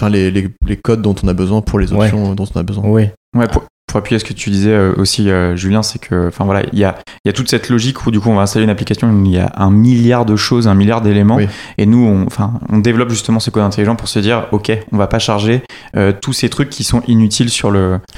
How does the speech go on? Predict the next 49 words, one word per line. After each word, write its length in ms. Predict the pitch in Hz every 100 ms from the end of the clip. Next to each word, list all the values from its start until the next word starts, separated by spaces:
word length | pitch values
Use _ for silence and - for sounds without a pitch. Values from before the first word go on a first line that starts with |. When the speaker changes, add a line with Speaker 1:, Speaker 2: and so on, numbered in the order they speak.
| - -
Speaker 3:
sur 120 | - 98
le 60 |
site 320 | 95 107 - -
en 20 |
fonction 280 | - 101 -
de 20 |
la 60 | 95
demande. 200 | 95 92 -
Ouais. 80 | -
Speaker 2:
Ouais, 140 | 98 -
exactement. 500 | 104 92 104 104 85 - _ _
Alors, 300 | 101 95 90 - 98
d'un 160 | 107
point 140 | 101 110
de 60 |
vue 100 | 117
fonctionnel, 680 | 120 131 - 123 135 127 101 -
ça 300 | - - 110
peut 280 | 101 - 139 135
aussi, 440 | 117 - 135 143
euh... 460 | 117 98 95 92 95 - - _ _ _
Bah, 480 | 92 90 85 87 90 - -
ne 60 |
pas 200 | 90 117
coller, 520 | 101 - 113 110 120 117
euh, 200 | 95 95 - -
à 100 | 98
cent 140 | - 95
pour 140 | -
cent. 220 | 135 151 -
Et 40 |
d'un 100 | 92 90
point 120 | 98
de 40 | 98
vue 100 | 95
design, 460 | 104 113 143 120 -
on 120 | 98
est 60 | 98
souvent 220 | 117 117
limité 400 | 117 120 139 127
parce 240 | - 95
que 100 | -
Speaker 1:
Ouais. 220 | 101 104 95
Speaker 2:
les 200 | 98 107
apps, 200 | 117 92
elles 200 | 98 101
ont 100 | 104
une 120 | 95
version, 440 | 95 - 107 104